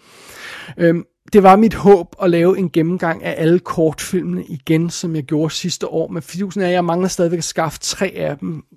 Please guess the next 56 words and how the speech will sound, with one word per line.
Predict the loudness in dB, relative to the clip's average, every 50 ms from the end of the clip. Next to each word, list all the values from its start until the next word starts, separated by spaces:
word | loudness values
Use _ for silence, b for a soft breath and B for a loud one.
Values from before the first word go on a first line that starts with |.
| _ _ _ _
og | -14 -12 -8 -6
jeg | -4 -2
ved | -2 -4
ikke | -2 -4 -4
rigtig, | 0 0 0
om | 0 0 -2
jeg | -4 -4
får | -4 -8 -8
tid | -8 -8 -10 -8
til | -10 -10
at | -10
se | -8 -6 -6 -4
alle | -2 -4 -2
sammen, | -2 -4 -4 -4 -6 _ _
inden | -2 -2 0 0 0 -2 -2 -2 -4 b b b b b b b
jeg | -8 -8
skal | -4 0 2
lave | 2 2 2
det | 0 -2
store | -2 0 2 2 2 0 0
gennemgangsshow, | -2 -2 -2 -4 -4 -4 -6 -6 -8 -6 -4 -2 -2 -2 -2
så | -4 -2 0 0 0 0 B B B B B B B B B B B B B B B B B B B B B B B B _ _ _ _ _ _ _ 4
I |
don't | 6 8 8
know. | 8 8 6 4 B B B B B B 4
På | 6
nuværende | 6 8 8 8 6 6 4
tidspunkt, | 2 0 2 2 2 2 4
så | 2 4
kan | 6 6
det | 8
godt | 8 8 6
være, | 6 4 4 4
at | 2 2 0 0 2
alle, | 4 6 6 6 4 4 0 -4 -4 -6 _ _ -12
øh, | -12 -12 -12 -10
øh, | -10 -10 -8 -10 -10 -6 -2 -2 -2
øh, | -2
kortfilmsnakken, | -4 2 4 4 4 4 0 -6 -8 -8 -8 -8 -4 -2 0 0 0 0 -2 -4 -4 -4
det | -4 -2
bliver | -2 -2 -2
simpelthen | -2 -4 -4 -4 -6 2
foldet | 4 4 4 4 2 -2 -4
ind | -4 -6 -6 -6
i | -10
den | -10 -10 -10
store | -4 -2 -2 -2 -2 -2
gennemgang, | -2 -4 -4 -4 -4 -4 -4 -6 -6
og | -6 -6
så | -4
må | -2 -2 -2
vi | -2 -2
bare | -2 -2 -2 -2
tage | -2 -4 -6 -6 -6
det | -6 -8 -8
der. | -8 -8 -8